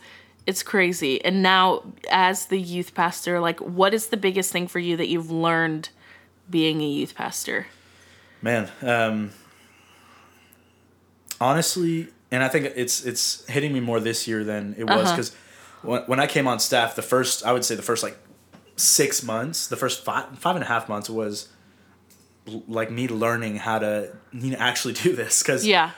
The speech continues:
Speaker 2: like, I've been serving, but I, you know, haven't been
Speaker 1: Right. You had
Speaker 2: leading.
Speaker 1: ideas.
Speaker 2: Now I'm, you know, I'm, I'm leading the way, uh, for this ministry and, um,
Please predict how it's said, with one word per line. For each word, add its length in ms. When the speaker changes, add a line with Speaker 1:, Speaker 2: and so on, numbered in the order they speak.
Speaker 2:
like, 100
I've 80
been 120
serving, 340
but 80
I, 200
you 120
know, 100
haven't 320
been 400
Speaker 1:
Right. 340
You 240
had 120
Speaker 2:
leading. 20
Speaker 1:
ideas. 540
Speaker 2:
Now 320
I'm, 140
you 80
know, 160
I'm, 300
I'm 240
leading 540
the 200
way, 580
uh, 260
for 580
this 240
ministry 480
and, 220
um, 480